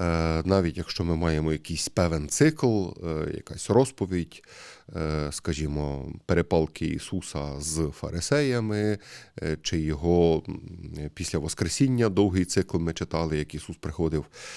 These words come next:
е, спілкувався з апостолами, з учнями в різних ситуаціях. Е, чи то він спілкується з Никодимом, є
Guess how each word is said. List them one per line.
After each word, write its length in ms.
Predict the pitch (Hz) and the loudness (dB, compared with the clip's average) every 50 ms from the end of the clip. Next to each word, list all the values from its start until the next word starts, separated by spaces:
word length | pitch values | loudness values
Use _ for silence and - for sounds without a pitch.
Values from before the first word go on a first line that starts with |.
| - - - - - | -14 -16 -18 -12 -8
е, 360 | - - 76 73 73 76 76 73 | -4 -4 -2 -2 -2 -2 -2 -2
спілкувався 680 | - - - 92 82 - - 85 85 82 78 - 82 | -4 -4 -4 -4 -4 0 2 4 4 4 4 2 -2
з 60 | 76 85 | 0 0
апостолами, 680 | 82 - - 95 87 - - 82 78 80 78 78 76 | 0 2 2 0 0 0 -4 -2 0 0 0 0 0
з 100 | - - | -2 -4
учнями 680 | - - - - - - 82 78 78 76 76 78 76 78 | -4 -4 -4 -2 -2 -2 -2 0 0 -2 -2 -2 -2 -4
в 200 | 76 78 - - | -4 -6 -6 -2
різних 340 | 90 90 82 85 82 78 - | 0 0 0 0 -2 -2 -4
ситуаціях. 720 | - - - - 85 78 76 78 - - - - - - _ _ _ _ - - - - - - - - | -8 -10 -4 0 0 0 0 -2 -4 -8 -8 -10 -14 -20 _ _ _ _ -16 -14 -14 -14 -14 -16 -14 -8
Е, 300 | - 85 82 82 82 80 | -4 -2 0 0 0 -2
чи 120 | - - 104 | 0 -2 0
то 220 | - - 139 139 | 4 4 4 4
він 140 | 113 101 92 | 4 2 -2
спілкується 580 | - - 92 82 - - 87 87 80 - - 78 | 0 0 -2 -2 0 2 2 2 2 2 -2 -2
з 80 | 80 | 0
Никодимом, 600 | 87 92 - - 123 123 160 160 147 127 117 - - _ | 0 0 2 2 2 4 4 4 4 2 0 -2 -4 _
є 460 | 107 95 113 151 160 156 160 156 147 | -8 -4 2 4 6 6 6 4 0